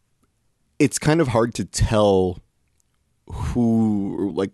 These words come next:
what's gonna hit and do damage. Like, one problem that I have with sort of fantasy battles is that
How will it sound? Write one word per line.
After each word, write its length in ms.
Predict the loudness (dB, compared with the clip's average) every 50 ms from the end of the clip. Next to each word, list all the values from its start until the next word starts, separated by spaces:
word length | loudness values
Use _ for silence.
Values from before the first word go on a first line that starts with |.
| -8
what's 440 | -6 -4 -2 0 2 0 0 0 -2
gonna 220 | 0 0 0 0
hit 340 | 0 -4 -4 -2 -2 -2 -2
and 220 | -2 -4 -4 -2 0
do 220 | 0 0 0 0
damage. 580 | 0 -2 -2 0 0 0 0 -2 -2 -4 -8 -16 _ _ _ _ _ _ _ _ _ _ _ _ _ _ _ _ _
Like, 260 | 0 2 2 2 0 _ _ _ _ _ -20 -20 -20 _ _
one 160 | -2 0 2
problem 220 | 2 2 2 4
that 100 | 4 4
I 60 | 2
have 400 | 2 0 -2 -2 -2 0 -2 -2
with 420 | -4 -6 -2 -2 -2 -2 -4 -6 -8
sort 180 | -4 -4 -4 -4
of 60 | -4
fantasy 560 | -8 -6 -4 -2 -2 -2 -2 -4 -6 -6 -6
battles 540 | -6 -6 -6 -6 -6 -6 -8 -10 -10 -10 -10 -10
is 180 | -10 -10 -8
that 320 | -6 -6 -6 -6 -8 -8